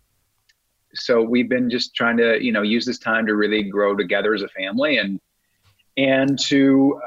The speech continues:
uh, for me, I've certainly tried to make it a time when I can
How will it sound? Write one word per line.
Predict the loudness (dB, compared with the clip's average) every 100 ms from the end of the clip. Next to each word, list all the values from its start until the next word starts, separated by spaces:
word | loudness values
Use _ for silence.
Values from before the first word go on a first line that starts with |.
| -6
uh, | -6 -6 -6
for |
me, | -2 2 2
I've | 0 -2 -4
certainly | -2 -2
tried | -2 0 -2 0
to | -2
make | -2 0
it | 0
a | 0
time | -2 -4 -2
when | -4
I | -6 -8
can | -16